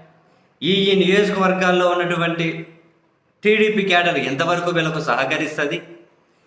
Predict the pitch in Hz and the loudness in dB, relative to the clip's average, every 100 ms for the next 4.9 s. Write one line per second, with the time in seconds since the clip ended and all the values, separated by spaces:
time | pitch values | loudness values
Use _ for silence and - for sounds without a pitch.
0 | _ 123 143 220 220 214 190 226 220 214 | _ -6 0 2 2 2 0 2 2 2
1 | 214 202 196 190 175 175 175 156 139 131 | 0 0 0 0 0 -2 -2 0 0 0
2 | 139 170 180 180 175 - - - 190 190 | -2 -2 -4 -4 -6 -10 -20 -4 -2 0
3 | 190 185 175 185 214 208 196 185 185 180 | 2 2 2 0 0 2 2 2 0 0
4 | 190 185 180 175 175 170 165 165 165 | -2 -4 -4 -4 -4 -4 -4 -4 -4